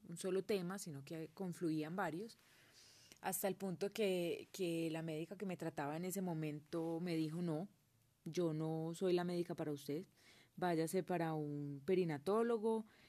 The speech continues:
que, que es experto y es muy bueno en embarazos de alto riesgo, y efectivamente es muy bueno.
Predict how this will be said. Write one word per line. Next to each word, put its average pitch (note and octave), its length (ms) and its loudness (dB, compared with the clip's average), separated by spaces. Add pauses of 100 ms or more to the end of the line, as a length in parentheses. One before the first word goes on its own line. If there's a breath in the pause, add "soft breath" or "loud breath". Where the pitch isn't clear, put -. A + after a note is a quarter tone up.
(200 loud breath)
que, D3+ 800 6
que D#3+ 180 0
es C#3 80 -2
experto F3 600 2
y F#3 100 6
es E3+ 100 2
muy F3 640 6
bueno B2+ 520 -6 (520 soft breath)
en E3 140 -4
embarazos D3 480 -2
de E3+ 60 0
alto D#3+ 200 -4
riesgo, G#3 440 2
y D#3 100 0
efectivamente C#3+ 600 -4
es D3 100 -4
muy D#3 160 -2
bueno. G#3 320 0